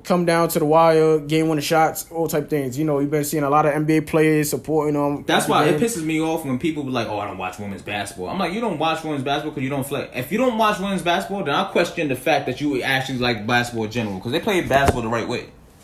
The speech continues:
Speaker 2: I don't have to see dunks and I don't have to see, like, high-flying antics to appreciate basketball, bro. You know what I'm saying? And these, and these, and these women play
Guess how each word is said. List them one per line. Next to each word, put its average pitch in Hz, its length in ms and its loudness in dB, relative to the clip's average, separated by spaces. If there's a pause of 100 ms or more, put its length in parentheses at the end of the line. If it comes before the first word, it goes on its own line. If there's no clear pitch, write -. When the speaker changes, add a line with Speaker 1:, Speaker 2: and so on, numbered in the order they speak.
(500)
Speaker 2:
I - 60 8
don't 240 80 10
have 220 100 6
to 175 80 -2
see 196 140 -2
dunks 147 380 2
and 131 140 -2
I 135 140 2
don't 151 80 2
have 139 80 -4
to 127 80 -10
see, 139 240 -2
like, 117 180 4
high-flying 123 580 4
antics 127 340 -4
to 101 140 -8 (200)
appreciate 113 520 0
basketball, - 520 -4
bro. 64 80 -16
You - 60 -14
know - 40 -18 (800)
what - 80 -8
I'm 151 60 -4
saying? 180 380 0 (520)
And 147 100 2
these, 175 140 2
and 156 160 -2
these, 190 160 2
and 156 140 0
these 190 200 0
women 156 440 0
play 147 640 2